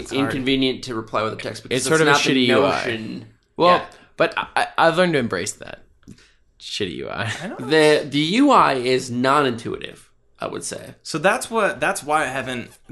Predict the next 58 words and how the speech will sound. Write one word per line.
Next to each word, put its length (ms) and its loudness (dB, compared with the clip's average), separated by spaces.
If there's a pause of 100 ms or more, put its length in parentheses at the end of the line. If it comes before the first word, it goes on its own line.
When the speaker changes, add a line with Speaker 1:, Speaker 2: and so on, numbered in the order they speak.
(100)
Speaker 1:
that, 260 2
and 160 0
then 100 0
also 440 2
the 100 -4
fact 280 -2
that 100 -6
I 60 -4
have, 380 -6 (300)
like, 300 -10
nobody 480 -6
to 240 -8 (120)
<laughs> 100 -20
send 380 -6
stuff 240 -8
to. 180 -6
I 60 -6
don't 160 -2
understand. 560 -8 (140)
Speaker 3:
Totally, 300 2
Speaker 1:
Do 40 4
you 60 4
Speaker 3:
man. 80 0
Speaker 1:
follow 300 2
stuff, 380 -6
people, 260 -4
or 100 -2
do 80 -2
you 80 -2
become 380 -6
friends 300 -6
with 140 -16
them? 140 -12
Speaker 3:
Man, 220 2
okay, 300 0
so 140 -2
let's, 320 0 (160)
let's 200 2
dive 220 2
in 120 -4
here. 340 -6
<laughs> 40 -4
Speaker 2:
I'm 1120 4
a 40 -8
big, 400 0
I'm 340 4
not 200 4
a 40 -2
big, 380 0 (180)
uh, 580 2
Snapchat 500 -6
user, 220 -4
but 160 -4
I 80 -2
am 120 -8
a 40 -14
big 180 -14
fan, 460 -16